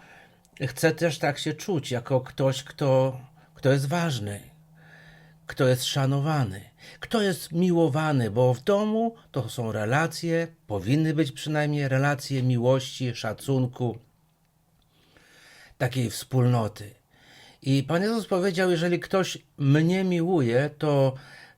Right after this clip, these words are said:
będzie się to wyrażać w tym, że będzie moje słowa przestrzegać”.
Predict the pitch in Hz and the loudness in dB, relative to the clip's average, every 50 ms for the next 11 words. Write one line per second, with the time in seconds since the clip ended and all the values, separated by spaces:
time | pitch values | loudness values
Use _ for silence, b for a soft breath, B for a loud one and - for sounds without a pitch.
0 | _ - 131 135 139 147 160 - 165 156 160 156 139 143 156 156 151 139 143 143 | _ 0 2 2 4 4 2 2 2 0 0 2 2 2 4 4 4 2 2 -2
1 | - - - 165 160 147 135 156 143 156 147 131 143 131 135 160 156 143 135 123 | -4 -4 -2 0 0 2 2 2 2 2 2 4 4 4 4 4 4 2 2 0
2 | - - 135 135 139 127 113 123 117 - - 135 123 - - - 127 110 101 104 | -2 -2 2 4 4 6 4 4 2 0 -2 -2 -4 -2 -2 -2 -2 -2 0 -2
3 | 123 147 170 165 - - - | -4 -4 -4 -8 -12 -16 -18